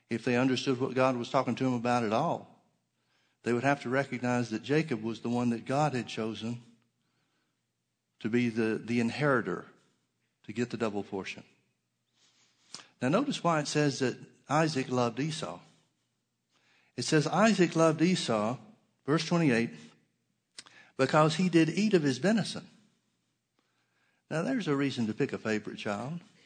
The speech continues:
It's interesting also to notice what the Bible says about Esau. It says he was a cunning hunter,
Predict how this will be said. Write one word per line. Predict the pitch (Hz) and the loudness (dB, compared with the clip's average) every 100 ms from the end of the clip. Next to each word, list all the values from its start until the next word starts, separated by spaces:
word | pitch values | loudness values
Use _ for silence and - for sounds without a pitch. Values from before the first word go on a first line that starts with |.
| _ _ _ _ _ _ _ _ _ _ _ _ _ _ _ _ _ _ _ _ _ _ _ _ _ _ _ _ - | _ _ _ _ _ _ _ _ _ _ _ _ _ _ _ _ _ _ _ _ _ _ _ _ _ _ _ _ -4
It's | - 160 | 0 4
interesting | 208 208 - 165 | 4 4 0 4
also | 175 196 175 165 | 6 4 4 4
to | 160 | 6
notice | 165 160 156 | 6 4 2
what | 160 | 0
the | 156 | 6
Bible | 160 143 | 6 6
says | - 165 135 | 2 2 2
about | 127 135 | 2 2
Esau. | 190 - 98 - - _ _ _ - - - | 0 0 -4 -6 -18 _ _ _ -20 -20 -8
It | 123 | 0
says | 170 160 | 2 4
he | 156 | 4
was | 127 120 | 2 0
a | |
cunning | - 190 180 | 2 4 4
hunter, | 160 165 98 | 4 2 0